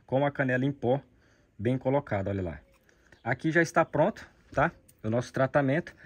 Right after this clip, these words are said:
Agora nós vamos para a segunda parte, que é que vocês devem se atentar aí nas suas orquídeas.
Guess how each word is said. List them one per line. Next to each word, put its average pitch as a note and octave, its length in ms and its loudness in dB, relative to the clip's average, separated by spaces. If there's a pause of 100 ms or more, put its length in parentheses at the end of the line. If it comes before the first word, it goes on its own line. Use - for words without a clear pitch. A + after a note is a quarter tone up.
(160)
Agora C#3+ 280 6
nós D#3 180 4
vamos D3+ 320 2
para D#3 300 6 (320)
a C#3+ 100 0
segunda D#3+ 420 2
parte, D3 520 4
que C#3 180 2
é C3+ 100 4
que C3+ 140 -8
vocês C#3 400 -4
devem C#3 400 2
se E3 340 -4
atentar C#3 560 2
aí C3 200 2
nas C3 160 0
suas C3+ 240 0
orquídeas. A2 600 -4